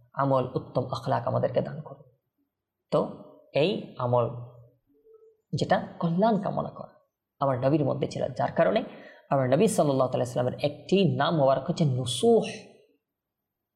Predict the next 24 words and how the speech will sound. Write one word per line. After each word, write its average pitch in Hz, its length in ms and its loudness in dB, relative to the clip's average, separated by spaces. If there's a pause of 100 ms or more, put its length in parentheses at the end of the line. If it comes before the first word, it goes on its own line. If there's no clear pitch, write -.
(840)
এভাবে 226 340 4 (720)
আমরা 180 220 4
যদি 143 220 2
দেখি - 560 -4 (140)
আরেকটি 202 420 0 (540)
প্রায় 139 240 4 (120)
সেম 190 320 0
সেম, 147 200 0 (920)
অর্থাৎ 135 340 0
আমরা 127 400 0 (340)
কিছুক্ষণ 151 320 0
আগে 131 160 4
যে 123 200 0
শুনলাম 135 560 0 (320)
কোরআনে 131 220 2
পাকের 127 280 0
আয়াত, 123 260 2
"ফা'ফু 135 460 0
আনহুম 127 420 -2
ওয়াসফাহ", 120 380 -2 (840)
এর 156 200 4
ভিত্তিতে 156 320 -2
বলতে 127 260 0
পারি। 127 180 -2